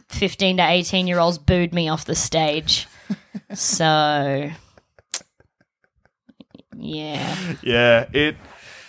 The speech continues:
Speaker 2: it is a hell of a thing to have the band that everyone came there to see, uh,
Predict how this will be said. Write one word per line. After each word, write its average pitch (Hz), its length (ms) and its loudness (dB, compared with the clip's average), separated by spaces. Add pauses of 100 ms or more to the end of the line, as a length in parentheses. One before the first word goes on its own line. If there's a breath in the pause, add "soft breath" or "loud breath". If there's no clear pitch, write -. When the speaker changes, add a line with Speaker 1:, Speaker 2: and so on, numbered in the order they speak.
(160 loud breath)
Speaker 2:
it 165 100 6
is 214 120 4
a 208 100 6
hell 165 200 6
of 165 80 4
a 156 60 4
thing 143 220 -2
to 123 100 0
have 123 520 0 (720)
the 143 200 0
band 139 480 2
that 139 200 -4
everyone 131 460 0
came 131 300 -4
there 123 120 0
to 117 120 -6
see, 120 480 -4
uh, 110 220 -10